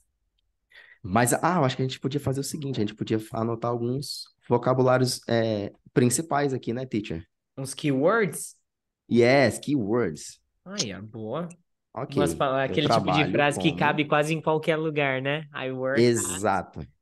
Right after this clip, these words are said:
Speaker 2: E aí depois a gente pode pedir pro pessoal recriar isso de acordo com a realidade de cada um, né? É
Speaker 1: Uhum,
Speaker 2: uma boa.
Speaker 1: exatamente, foi isso que eu pensei. Bora lá, mas o que, Cássia, que você teria dificuldade aí,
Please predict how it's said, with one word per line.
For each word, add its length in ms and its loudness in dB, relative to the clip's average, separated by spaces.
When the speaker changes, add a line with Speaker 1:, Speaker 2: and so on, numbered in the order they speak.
Speaker 2:
E 100 4
aí 80 6
depois 280 4
a 60 2
gente 220 0
pode 200 0
pedir 220 -4
pro 80 -12
pessoal 400 -2
recriar 580 -2
isso 460 -6
de 100 -2
acordo 260 -2
com 60 -8
a 60 0
realidade 440 -4
de 60 -4
cada 240 6
um, 120 2
né? 140 -8
É 40 -4
Speaker 1:
Uhum, 60 -6
Speaker 2:
uma 100 -10
boa. 140 4
Speaker 1:
exatamente, 920 4
foi 140 2
isso 140 -6
que 60 -6
eu 60 -2
pensei. 680 -6
Bora 160 6
lá, 100 8
mas 220 4
o 40 -4
que, 140 2
Cássia, 420 0
que 100 -6
você 260 -2
teria 300 -2
dificuldade 680 -2
aí, 300 -2